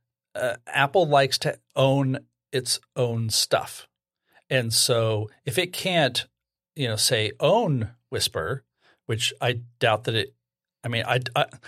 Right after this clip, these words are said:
I don't think Open A I would be even interested because even Microsoft approached them and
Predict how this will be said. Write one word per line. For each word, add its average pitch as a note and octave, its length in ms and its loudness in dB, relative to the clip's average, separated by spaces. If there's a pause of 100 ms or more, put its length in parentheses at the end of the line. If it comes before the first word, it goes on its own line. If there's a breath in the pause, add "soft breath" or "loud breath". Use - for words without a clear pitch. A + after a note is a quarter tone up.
I C#3 60 6
don't D3 100 4
think C3 160 0
Open B2 240 2
A A2+ 140 2
I G#2+ 120 2
would G#2+ 100 -2
be A2 280 -4
even A2+ 180 -4
interested A#2+ 460 -2
because A2 400 -2
even C3+ 200 2
Microsoft A#2 760 0 (280 soft breath)
approached A2 440 -2
them G#2 320 -2 (300 loud breath)
and G2+ 260 -4